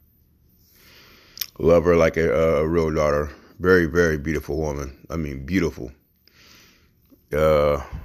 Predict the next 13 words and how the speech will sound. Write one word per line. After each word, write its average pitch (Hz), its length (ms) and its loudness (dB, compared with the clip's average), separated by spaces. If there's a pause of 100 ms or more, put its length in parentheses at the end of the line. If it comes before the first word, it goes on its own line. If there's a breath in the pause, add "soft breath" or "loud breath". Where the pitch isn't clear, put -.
(200 loud breath)
it's - 60 -20
coming 87 260 -4
hard 85 160 4
to 78 80 -2
try 76 160 0
to - 80 -6
keep 78 140 -6
men 82 160 -4
off 76 180 -2
her 67 160 -6
too. 69 340 -8 (280)
Um, 65 360 -8
but, 73 300 -4